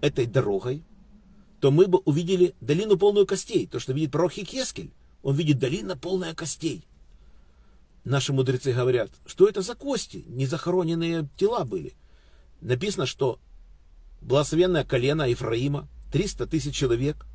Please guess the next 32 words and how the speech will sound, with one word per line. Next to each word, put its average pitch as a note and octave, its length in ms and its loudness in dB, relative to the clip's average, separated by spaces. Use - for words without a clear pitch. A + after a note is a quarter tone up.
вооружённые D3+ 580 4
стрелки C#3+ 380 -2
из A#2 100 -2
луков, D#3+ 420 2
вышли A3 560 -4
из F3 200 0
Египта F3 500 -2
за D3 160 -2
тридцать G3+ 400 -8
лет F#3+ 240 2
до F3+ 320 6
того, G3 200 6
как F3 140 -6
Всевышний F#3 420 0
нам E3+ 180 -2
с-, - 160 -14
дал E3+ 360 0
указание F3 520 2
идти. D#3+ 280 -6
Они, A#3 220 -2
видно, D#3 420 -2
что-то E3 340 0
не C#3 100 0
так C3 200 -4
посчитали, D3+ 580 2
возможно, C3+ 580 -2
посчитали, D3 580 2
что C#3+ 420 0
Всевышний D3 380 0
сказал D3+ 260 0
Аврааму, D3+ 560 0
что C#3+ 640 -2